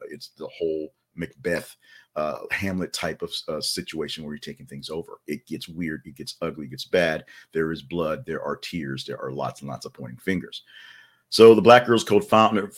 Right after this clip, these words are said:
Black Girls Code organization, as it lies, is fi-, is,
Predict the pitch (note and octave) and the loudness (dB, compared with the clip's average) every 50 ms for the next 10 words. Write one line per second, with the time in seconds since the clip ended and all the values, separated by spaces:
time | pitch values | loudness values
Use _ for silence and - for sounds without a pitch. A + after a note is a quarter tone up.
0 | - - - G#2 A2 G#2+ G#2+ - G#2 G2 - - G#2+ F#2 F2+ F2 E2 - _ _ | -4 2 4 6 8 6 6 4 2 0 2 4 4 4 4 2 0 -6 _ _
1 | - G#2 G2+ F2+ G2 F#2 F#2 C3 D3+ D#3 - A2 G2+ G#2 G#2+ G#2 _ - F2+ F2 | 4 4 6 4 2 4 6 6 8 6 4 0 -2 -4 -6 -8 _ -2 -2 0
2 | F2 F2 - E2 - - - F2 F2 - - F2+ G#2+ A#2+ G#2+ F#2 D#2+ D2 D2 D2 | 0 -2 -4 -8 -10 -12 -10 -10 -8 -2 2 6 6 6 6 6 4 0 -2 -6
3 | - - _ _ - F#2 - - - - - G#2+ G#2+ A2 - G2+ G2 F2+ - - | -10 -12 _ _ -10 -10 -10 -12 -6 0 2 4 4 4 2 2 0 0 -2 -6